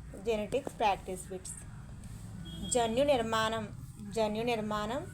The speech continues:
మరియు జన్యు వైవిధ్యం గురించి వివరించు శాస్త్రమును ఏమంటారు?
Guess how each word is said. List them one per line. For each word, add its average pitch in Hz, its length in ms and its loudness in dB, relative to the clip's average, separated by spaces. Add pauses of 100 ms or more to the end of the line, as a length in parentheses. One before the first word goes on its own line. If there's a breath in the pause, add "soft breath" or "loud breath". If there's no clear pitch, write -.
మరియు 214 320 2
జన్యు 214 380 2
వైవిధ్యం 220 600 4
గురించి 202 420 0
వివరించు 226 500 2
శాస్త్రమును 214 720 0 (400 loud breath)
ఏమంటారు? 190 560 0